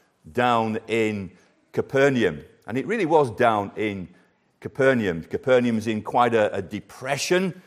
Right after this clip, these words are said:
uh, maybe five hundred feet below sea level,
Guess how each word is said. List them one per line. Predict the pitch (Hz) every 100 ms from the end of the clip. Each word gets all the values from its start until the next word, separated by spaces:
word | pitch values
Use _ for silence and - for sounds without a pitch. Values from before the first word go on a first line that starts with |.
| _ _ _ -
uh, | 82 92 95 95 92 92 87 - -
maybe | 92 120 101 120 113 104
five | - 131 135 139 135
hundred | 131 120 120 -
feet | - 139 92
below | 120 117 165 185
sea | - 165
level, | 123 110 92 80